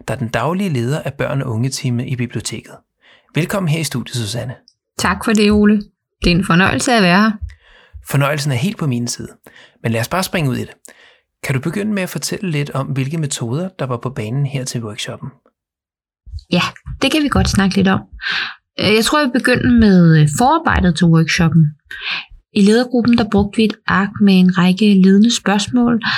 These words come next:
Speaker 2: der skulle hjælpe os med at afklare, hvorfor vi skal have et digitalt mindset. Spørgsmålene, de var egentlig ret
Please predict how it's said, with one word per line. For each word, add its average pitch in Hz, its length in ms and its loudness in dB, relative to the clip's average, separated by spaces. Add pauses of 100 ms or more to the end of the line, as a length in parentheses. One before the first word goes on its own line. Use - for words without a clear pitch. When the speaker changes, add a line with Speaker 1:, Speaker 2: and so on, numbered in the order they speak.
(220)
Speaker 2:
der 220 60 0
skulle 226 200 0
hjælpe 240 200 2
os 269 140 0
med 226 100 4
at 208 100 2
afklare, 202 640 2 (120)
hvorfor 285 280 2
vi 226 80 4
skal 180 200 2
have 165 160 2
et - 80 -12
digitalt 180 460 -2
mindset. 165 480 2 (760)
Spørgsmålene, 233 580 2
de 202 160 2
var 190 120 2
egentlig 262 340 0
ret 226 140 0